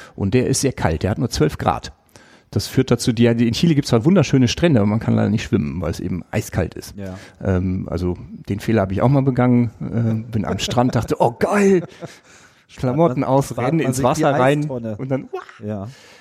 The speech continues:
Speaker 1: Ähm, aber dieser Humboldt-Strom sorgt dafür, dass die darüber liegenden Luftschichten sehr kalt sind.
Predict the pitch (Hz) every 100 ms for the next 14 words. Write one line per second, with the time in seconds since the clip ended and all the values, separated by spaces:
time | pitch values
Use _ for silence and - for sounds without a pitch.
0 | - _ _ _ _ - 123 120 117 117
1 | 117 185 _ _ _ _ _ _ _ _
2 | 139 139 185 156 214 277 - - 139 147
3 | - 202 180 151 139 160 127 170 254 160
4 | 156 135 135 233 - - 117 - 110 131
5 | - 104 127 - - 58 -